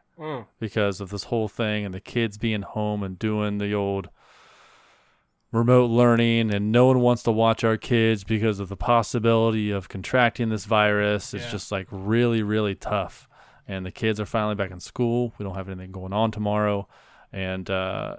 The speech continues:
Speaker 2: and we're looking forward to having just us time.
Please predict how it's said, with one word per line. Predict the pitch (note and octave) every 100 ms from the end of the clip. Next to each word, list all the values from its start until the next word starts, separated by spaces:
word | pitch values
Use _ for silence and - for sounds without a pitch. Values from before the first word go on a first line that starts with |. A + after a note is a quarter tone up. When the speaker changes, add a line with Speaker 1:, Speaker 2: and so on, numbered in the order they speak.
| -
Speaker 2:
and | F#2+ F#2 G2 - _ -
we're | G2+
looking | G#2 - G#2+
forward | - A#2+ G#2+ G2+ F#2
to |
having | - A2 F#2+ G2+ G2
just | G#2 G2 - _ -
us | G2+ - -
time. | - F#2+ F2+